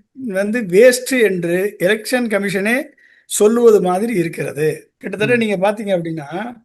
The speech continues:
Speaker 1: கர்நாடகாவுல, அஹ், இப்ப வந்த, வெளிவந்த ரெக்கார்டு படி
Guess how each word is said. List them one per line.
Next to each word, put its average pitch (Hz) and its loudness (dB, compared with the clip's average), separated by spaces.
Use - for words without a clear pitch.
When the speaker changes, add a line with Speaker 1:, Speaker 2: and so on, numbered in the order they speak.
Speaker 1:
கர்நாடகாவுல, 226 2
அஹ், 180 -2
இப்ப 190 -2
வந்த, 208 2
வெளிவந்த 214 0
ரெக்கார்டு 185 0
படி 160 -8